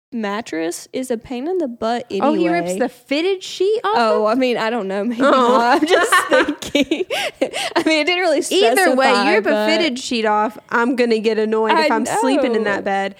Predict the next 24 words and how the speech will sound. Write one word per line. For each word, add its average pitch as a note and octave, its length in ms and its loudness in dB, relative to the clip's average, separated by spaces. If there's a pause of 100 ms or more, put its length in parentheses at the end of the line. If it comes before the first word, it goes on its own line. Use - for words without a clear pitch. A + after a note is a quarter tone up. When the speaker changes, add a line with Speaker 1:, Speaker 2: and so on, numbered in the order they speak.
(180)
Speaker 2:
If A#3+ 200 -2
you D4 160 0
rip F#4+ 200 -2
the C4+ 100 -2
sheet C#4+ 300 -4
that A#3+ 140 0
is G3+ 240 -4
laying A#3+ 560 -2
on A#3 320 0
me D#4 160 -2
off, E4 460 -2 (540)
first G#4 400 -2
I'll C#4 120 2
be B3 120 -2
terrified. G#3 680 -4
You A#3 160 -4
do D4 140 0
it C#4+ 100 -2
again, A3+ 500 0
Speaker 1:
<laughs> D4 60 -8
Speaker 2:
oh C4 180 2
my C4 200 2
God. G3+ 480 -2 (120)
Speaker 1:
Yeah. G3 640 -2